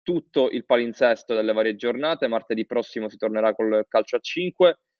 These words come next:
mercoledì col calcio a undici e giovedì prossimo col basket, e vi aspetto alle sedici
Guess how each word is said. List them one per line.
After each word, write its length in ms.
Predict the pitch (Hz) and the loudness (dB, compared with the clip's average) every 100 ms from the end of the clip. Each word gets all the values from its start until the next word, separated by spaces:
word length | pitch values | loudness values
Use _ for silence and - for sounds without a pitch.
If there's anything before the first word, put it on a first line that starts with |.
| _ | _
mercoledì 680 | 131 139 - 123 120 123 | 2 2 4 4 4 0
col 200 | 101 110 | -2 -6
calcio 280 | - 123 - | 0 -2 2
a 40 | 165 | 0
undici 360 | 127 120 - | 0 -4 -6
e 200 | 127 147 | -2 0
giovedì 340 | 127 127 120 117 | 2 0 0 0
prossimo 540 | 123 113 - 110 104 _ _ _ | 0 -2 -4 -12 -12 _ _ _
col 220 | - 190 | 0 4
basket, 640 | 120 110 - 113 _ 120 | 4 2 0 -4 _ -6
e 140 | - 120 | 0 -2
vi 340 | 113 120 117 | 0 0 2
aspetto 580 | 117 - 131 113 _ 113 | 2 2 0 0 _ -6
alle 300 | - 123 131 | 0 2 2
sedici 420 | 123 127 110 - | 4 2 2 -6